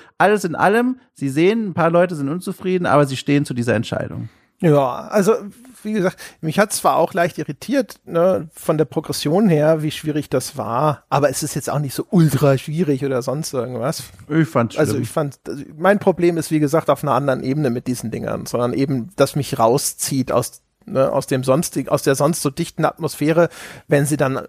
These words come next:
Speaker 2: ankommen mit diesen sehr konventionellen Versatzstücken. Ich glaube, was wir noch gar nicht erklärt haben, was wir vielleicht noch tun sollten, aber ist, warum der Shooter-Teil hinterher blöd ist, oder?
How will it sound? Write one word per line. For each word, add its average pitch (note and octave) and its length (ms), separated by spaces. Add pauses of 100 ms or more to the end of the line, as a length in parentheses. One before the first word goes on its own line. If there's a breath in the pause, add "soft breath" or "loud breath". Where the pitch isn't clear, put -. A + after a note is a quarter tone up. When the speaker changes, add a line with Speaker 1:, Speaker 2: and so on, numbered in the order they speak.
(140)
Speaker 2:
ankommen C#3+ 460
mit C#3+ 120
diesen C#3+ 200
sehr C#3+ 240
konventionellen C#3+ 560
Versatzstücken. - 560 (260 loud breath)
Ich - 60
glaube, G3 240
was G3+ 160
wir G3 80
noch D#3 140
gar D#3 200
nicht A#3 240 (440)
erklärt E3 580
haben, A3+ 260
was G3 140
wir F3+ 60
vielleicht F#3 180
noch F3 80
tun A3 240
sollten, D#3+ 440
aber E3 580 (680 soft breath)
ist, - 260 (240)
warum F#3 540 (140)
der E3 420
Shooter-Teil - 840
hinterher C3+ 320
blöd - 380
ist, - 200
oder? A#3+ 420